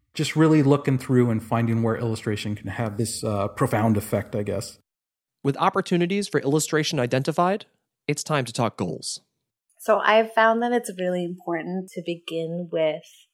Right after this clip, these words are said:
Speaker 3: non-visual language, um, and just talk about your goals, um, and talk about things in a more abstract way.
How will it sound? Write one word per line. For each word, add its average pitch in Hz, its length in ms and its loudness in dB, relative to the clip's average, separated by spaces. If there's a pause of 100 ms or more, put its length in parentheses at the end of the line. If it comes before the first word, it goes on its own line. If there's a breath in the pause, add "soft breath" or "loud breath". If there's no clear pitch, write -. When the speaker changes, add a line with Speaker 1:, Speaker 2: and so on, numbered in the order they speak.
Speaker 3:
non-visual 180 2000 0 (260)
language, - 680 -10 (240)
um, 160 300 0
and 170 100 -6
just 175 220 -4
talk 165 220 -6
about 165 200 -2
your 160 180 -6
goals, 233 500 -4 (280)
um, 170 220 -2
and 175 120 -8
talk 160 200 -8
about 156 200 -2
things 156 240 -4
in 165 80 -4
a 160 60 -2
more 156 240 -2
abstract 156 520 -4
way. 226 380 -2